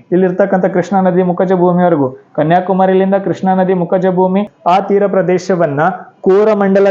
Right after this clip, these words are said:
ತೀರ ಅಂತ ಹೇಳಿ ಕರಿತೀವಿ. ಅದಾದ ನಂತರ ರೀ ಕೃಷ್ಣಾ ನದಿ ಮುಖಜ ಭೂಮಿಲಿಂದ ಲಾಸ್ಟ್ ಇಲ್ಲಿ ಏನದ ಗಂಗಾ ನದಿ ಮುಖಜ ಭೂಮಿವರೆಗೂ ಕೂಡ ರೀ ಸುವರ್ಣ ರೇಖಾ ನದಿನೂ ಕೂಡ ಅಂತ ಹೇಳಿ ಕರಿತಾ ಇರ್ತೀವಿ. ಅಲ್ಲಿವರೆಗೂ ಕೂಡ ಇರ್ತಕ್ಕಂಥ ಕರಾವಳಿ ತೀರವನ್ನ ಅವಾಗ್ರಿ ಸರ್ಕಾರ ತೀರ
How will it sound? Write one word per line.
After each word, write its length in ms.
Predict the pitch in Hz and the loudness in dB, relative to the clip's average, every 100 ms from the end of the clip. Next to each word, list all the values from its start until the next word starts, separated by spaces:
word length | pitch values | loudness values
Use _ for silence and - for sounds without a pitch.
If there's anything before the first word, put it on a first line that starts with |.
| 196 | 2
ತೀರ 140 | 190 185 | 2 2
ಅಂತ 100 | 185 | 0
ಹೇಳಿ 120 | 180 175 | 0 0
ಕರಿತೀವಿ. 460 | 165 156 147 143 185 - _ - | -2 -2 -4 -2 -4 -6 _ -2
ಅದಾದ 300 | 156 160 196 208 | 2 2 0 -2
ನಂತರ 240 | 196 180 175 | 0 0 0
ರೀ 80 | 165 120 - | -2 -4 -6
ಕೃಷ್ಣಾ 280 | 156 - 202 208 | -6 -2 -2 -2
ನದಿ 140 | 202 196 | -2 -2
ಮುಖಜ 220 | 196 196 196 | -2 -2 0
ಭೂಮಿಲಿಂದ 440 | 202 202 208 208 254 - - - 196 | 0 2 2 2 0 -2 -12 -2 0
ಲಾಸ್ಟ್ 260 | 196 196 214 | 0 -2 -2
ಇಲ್ಲಿ 140 | 202 | 0
ಏನದ 180 | 202 196 175 | 0 0 0
ಗಂಗಾ 200 | 175 202 208 | 0 0 0
ನದಿ 140 | 196 202 | 0 -2
ಮುಖಜ 220 | 190 185 202 190 | -2 -2 0 0
ಭೂಮಿವರೆಗೂ 500 | 196 196 190 185 185 | 2 2 2 0 0
ಕೂಡ 80 | 185 156 | 0 0
ರೀ 60 | 143 - | -2 -2
ಸುವರ್ಣ 300 | 180 196 196 190 | 0 2 2 0
ರೇಖಾ 220 | 180 196 190 | 0 0 2
ನದಿನೂ 260 | 190 190 190 | 2 0 0
ಕೂಡ 100 | 190 | 0
ಅಂತ 100 | 190 | 0
ಹೇಳಿ 120 | 196 | 0
ಕರಿತಾ 220 | 190 190 190 | 0 2 0
ಇರ್ತೀವಿ. 340 | 160 160 151 190 - - - 143 | 0 -4 -2 -4 -8 -20 -4 0
ಅಲ್ಲಿವರೆಗೂ 540 | 170 208 214 196 202 202 | 2 2 0 0 0 0
ಕೂಡ 80 | 190 | 0
ಇರ್ತಕ್ಕಂಥ 440 | 180 190 185 190 185 170 | 0 -2 -2 -2 0 0
ಕರಾವಳಿ 380 | 156 165 185 185 185 | 0 2 2 0 0
ತೀರವನ್ನ 520 | 175 185 180 170 139 165 202 - _ - | 0 2 2 0 0 -2 -2 -8 _ -4
ಅವಾಗ್ರಿ 300 | 165 165 165 151 - - | 0 0 0 -4 -16 -2
ಸರ್ಕಾರ 360 | 165 170 190 185 | -2 0 0 0
ತೀರ 120 | 185 | 0